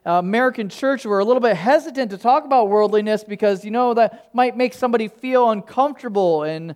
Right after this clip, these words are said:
and not feel at home. But the truth is, when Jesus is getting the opportunity to speak directly what is a concern for him,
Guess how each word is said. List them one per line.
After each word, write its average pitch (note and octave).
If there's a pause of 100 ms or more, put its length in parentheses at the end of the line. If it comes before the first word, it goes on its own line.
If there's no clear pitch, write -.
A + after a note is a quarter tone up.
(300)
and F3+
not A3
feel A#3
at F#3+
home. C4
But F#3+
the F#3
truth D4
is, G#3
when F#3
Jesus A3+
is F#3+
getting A#3+
the A3
opportunity A3
to F3+
speak -
directly A3
what G3+
is F#3
a F3+
concern A3+
for F#3+
him, G3